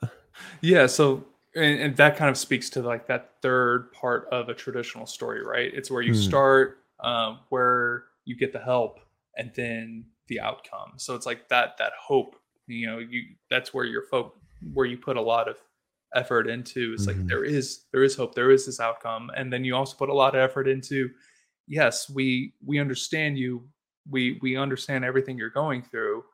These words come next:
Speaker 2: And then, like, right there, sandwiched in the middle, um, can be, yeah, we, we have this proven process.
Speaker 1: Yeah.
Speaker 2: <laughs> This,
Speaker 1: Yeah.
Speaker 2: this is how we get you from here to here.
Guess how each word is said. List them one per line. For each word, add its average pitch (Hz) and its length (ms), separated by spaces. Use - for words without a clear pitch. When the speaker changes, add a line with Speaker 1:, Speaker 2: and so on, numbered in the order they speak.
Speaker 2:
And 127 160
then, 131 360
like, 131 200
right 139 240
there, 131 300
sandwiched 131 460
in 135 80
the 117 60
middle, 123 520
um, 113 480
can 135 160
be, 117 380
yeah, 165 280
we, 131 180
we 139 100
have 135 120
this 131 120
proven 117 280
process. - 520
Speaker 1:
Yeah. 202 280
Speaker 2:
<laughs> 180 640
This, 151 240
Speaker 1:
Yeah. - 80
Speaker 2:
this 170 120
is 165 80
how 165 120
we 151 120
get 156 160
you 139 200
from 131 200
here 123 200
to 123 60
here. 117 500